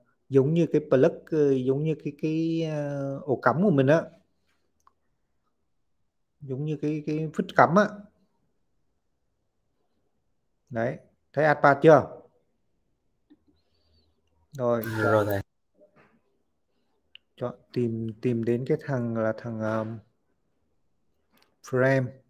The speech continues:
Speaker 1: Nó là chữ F, E. F nó nằm trước chữ E, E. Như cái này không có. Cái này không có đâu. Cái này không có đâu.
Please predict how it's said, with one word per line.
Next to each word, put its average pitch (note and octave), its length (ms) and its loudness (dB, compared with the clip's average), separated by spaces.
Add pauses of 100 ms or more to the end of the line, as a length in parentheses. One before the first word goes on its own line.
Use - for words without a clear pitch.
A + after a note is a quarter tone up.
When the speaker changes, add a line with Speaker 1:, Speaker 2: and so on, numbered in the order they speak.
(340)
Speaker 1:
Nó C#3 80 0
là D3 200 2
chữ B2+ 200 -6
F, F3+ 260 0 (500)
E. A#2 340 -6 (880)
F C3+ 240 2
nó C#3+ 100 -2
nằm A2+ 400 -4 (180)
trước D3+ 220 -6
chữ - 200 -12
E, A#2 340 -4 (160)
E. A#2 340 -10 (1900)
Như B2 300 -2
cái C3+ 80 0
này B2+ 180 0
không B2+ 160 -4
có. C3+ 380 2 (580)
Cái C#3 40 -10
này A#2+ 100 -6
không A#2 200 -10
có A#2 200 -4
đâu. C3+ 100 -10 (1900)
Cái C#3 80 0
này C3+ 120 0
không B2 140 -6
có A#2+ 240 2
đâu. C#3 100 -6